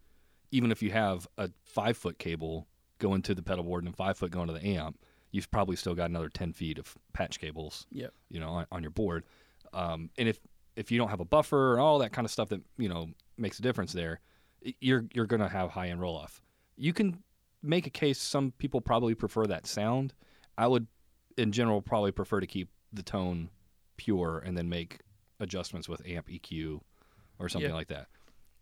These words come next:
Speaker 1: So the caveat is that I'm not sure that low impedance cables, like, um, uh,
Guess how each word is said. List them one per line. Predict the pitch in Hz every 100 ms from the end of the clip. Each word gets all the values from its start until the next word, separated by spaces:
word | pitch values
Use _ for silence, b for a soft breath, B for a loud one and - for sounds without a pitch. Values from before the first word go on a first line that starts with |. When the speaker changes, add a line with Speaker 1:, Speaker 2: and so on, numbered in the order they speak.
| _ - -
Speaker 1:
So | - 127
the | 117 110
caveat | - 185 165 117 98 95 -
is | 104
that | 104 -
I'm | 120 139
not | 135 117
sure | - 110 98
that | 90
low | 90 110 104
impedance | 95 90 85
cables, | - 80 80 78 - - _ _ 92
like, | 82 80 - _ _ _ -
um, | 87 80 78 80 - _ _ _ _ _ _ _ _ _ _ _ _ _ _
uh, | 87 80 69